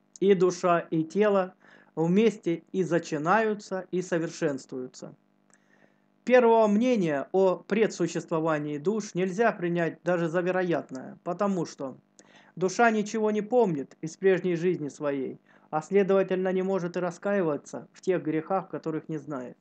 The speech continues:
Священное Писание ясно говорит, что грех вошёл в мир человеческий вместе с преступлением Адамовым.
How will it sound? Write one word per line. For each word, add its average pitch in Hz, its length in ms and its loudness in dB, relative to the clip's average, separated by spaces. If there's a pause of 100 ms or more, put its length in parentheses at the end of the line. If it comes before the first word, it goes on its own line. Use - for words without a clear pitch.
(840)
Священное 214 580 0
Писание 208 520 -2
ясно 185 380 -2
говорит, 147 420 -2
что - 160 -6
грех 196 340 -2
вошёл 170 400 -2
в 165 60 -2
мир 208 180 -2
человеческий 156 800 -4
вместе 185 400 -2
с - 40 -14
преступлением 165 880 -2
Адамовым. 156 680 -2